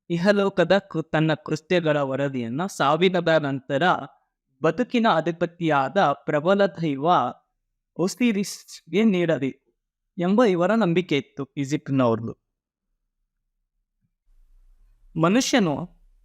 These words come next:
ಇಹಲೋಕದಲ್ಲಿ ತನ್ನ ಕೃತ್ಯಗಳನ್ನ ಮಾಡಿದಂತಹ ಒಳ್ಳೇದಾಗ್ಲಿ ಮತ್ತು ಕೆಟ್ಟದಾಗ್ಲಿ, ಅವುಗಳನ್ನ ನಾವ್ ಯಾರಿಗ್ ಸಲ್ಲಿಸ್ಬೇಕು ಮಕ್ಳೇ? ನರಕದ ಅಧಿಪತಿಯಾದಂತಹ ಯಮರಾಜನಿಗೆ ಸಲ್ಲಿಸ್ಬೇಕು, ಹೌದಲ್ಲ?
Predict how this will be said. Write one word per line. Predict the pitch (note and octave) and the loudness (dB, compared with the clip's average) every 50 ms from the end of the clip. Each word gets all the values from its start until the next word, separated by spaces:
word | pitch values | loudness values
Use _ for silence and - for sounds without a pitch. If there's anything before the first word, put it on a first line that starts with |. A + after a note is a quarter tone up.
| _ _ | _ _
ಇಹಲೋಕದಲ್ಲಿ | E3+ F3 E3+ G#3 A3+ A3+ A#3+ A#3 A3+ - A3+ G3 G#3 G#3 G3+ G3+ G#3 | -4 -2 0 2 2 2 2 0 0 0 0 2 2 2 4 2 2
ತನ್ನ | G3+ - F#3+ F3 F3 E3+ | 0 0 0 2 2 2
ಕೃತ್ಯಗಳನ್ನ | E3 E3 - - D3+ D#3+ - _ F#3 F3+ E3+ E3 E3 E3 E3 D#3+ E3 E3 | 0 -2 -4 -6 -6 -6 -4 _ 0 0 2 2 2 2 2 2 2 2
ಮಾಡಿದಂತಹ | D#3+ D3+ E3+ E3+ C3+ D3 C#3+ C3+ C#3 C3+ C3+ - - - _ - | 2 2 2 2 0 0 -2 -4 -4 -4 -4 -6 -10 -20 _ -2
ಒಳ್ಳೇದಾಗ್ಲಿ | D3 D3 C3+ B2+ C3 C#3 C#3 D#3 E3 D3 D#3 D3+ D3 D3+ D3+ D#3 | -2 0 0 0 0 0 2 2 2 2 2 0 2 2 2 0
ಮತ್ತು | D#3+ E3+ - - - E3+ | 2 0 -2 -2 -4 -6
ಕೆಟ್ಟದಾಗ್ಲಿ, | - - C3 - - C#3+ C3 C3 B2 - _ _ _ _ _ _ _ _ | -6 -6 -4 -2 -2 0 0 0 -2 -2 _ _ _ _ _ _ _ _
ಅವುಗಳನ್ನ | - E3 F#3 F#3 F#3 F3 E3+ D#3+ D#3+ D#3+ | 0 0 2 2 4 2 4 2 2 2
ನಾವ್ | D#3 D3+ D3 D3 D3 | 2 2 0 0 0
ಯಾರಿಗ್ | C#3 C#3 D3+ E3+ E3 | 0 0 0 -2 -2
ಸಲ್ಲಿಸ್ಬೇಕು | - - D#3+ D#3 D3+ - - D3+ D3 - D3 | -2 -4 -2 -2 -4 -4 -4 -6 -2 -2 -2
ಮಕ್ಳೇ? | D3 - _ E3 F3 F#3+ G3+ - - _ _ _ _ _ _ _ _ _ - | -4 -2 _ 2 2 2 2 -4 -8 _ _ _ _ _ _ _ _ _ -6
ನರಕದ | C#3 C#3+ D3 D3+ D3+ - - D#3 C#3 D#3 F3 F#3+ G3 | -2 0 2 2 2 0 0 0 2 4 2 4 2
ಅಧಿಪತಿಯಾದಂತಹ | - C#3+ D3 D3 - - D3+ - _ D3+ D#3 D3+ D3 C#3 D3 D3 C#3+ - - C#3 - - G3+ A#3 B3+ - _ _ _ _ _ _ _ _ _ _ _ _ _ _ _ _ _ _ | 0 0 -2 -2 -2 -4 -6 -4 _ 0 2 2 2 0 0 -2 -2 -2 -4 -6 -4 0 -2 -2 -2 -2 _ _ _ _ _ _ _ _ _ _ _ _ _ _ _ _ _ _
ಯಮರಾಜನಿಗೆ | - D#3 D#3+ E3 E3 E3 D#3 D3 B2+ C3 C3+ D#3 F#3+ B3 | -2 0 2 2 2 2 2 2 0 0 0 2 0 2
ಸಲ್ಲಿಸ್ಬೇಕು, | - A3+ F#3+ E3 D3+ - - - C3 - _ - - - _ _ _ _ _ | 2 0 0 0 -2 -4 -6 -8 -8 -8 _ -14 -14 -14 _ _ _ _ _
ಹೌದಲ್ಲ? | D#3 D3+ C#3 C3+ C3 | -2 -2 0 0 2